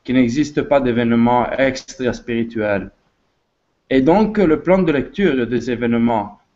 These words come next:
va changer complètement ma façon de les vivre. La considération que j'ai des faits qui adviennent dans ma vie ou,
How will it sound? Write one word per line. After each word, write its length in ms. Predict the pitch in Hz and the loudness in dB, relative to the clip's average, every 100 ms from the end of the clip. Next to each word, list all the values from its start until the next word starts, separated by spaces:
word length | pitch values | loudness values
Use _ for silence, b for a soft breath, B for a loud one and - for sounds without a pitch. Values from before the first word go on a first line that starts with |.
| _ 110 | _ -4
va 140 | 131 | -4
changer 340 | - 135 127 | -2 -6 -6
complètement 500 | 135 190 175 160 156 | -4 -2 -2 -2 -2
ma 140 | 143 131 | -2 -2
façon 320 | 139 123 131 | -4 -4 -2
de 80 | 120 | -2
les 140 | 110 | 0
vivre. 460 | 123 143 104 104 101 _ _ _ _ _ _ _ _ _ _ _ _ _ _ _ _ _ _ _ - | 0 0 -2 -6 -10 _ _ _ _ _ _ _ _ _ _ _ _ _ _ _ _ _ _ _ -4
La 120 | 123 | 0
considération 880 | 156 - 151 147 139 - - 175 165 | 0 0 2 4 2 0 -2 0 0
que 240 | 143 131 | 0 0
j'ai 200 | 117 147 | 0 0
des 120 | 127 | 0
faits 240 | 120 160 151 | -2 -2 0
qui 340 | 135 131 123 | 2 2 4
adviennent 440 | 117 113 135 143 | 2 2 0 0
dans 120 | 123 117 | 0 0
ma 160 | 107 | 0
vie 360 | 104 143 147 123 | 0 2 2 2
ou, 720 | 110 107 110 107 110 107 104 | 0 0 -2 -2 -4 -4 -6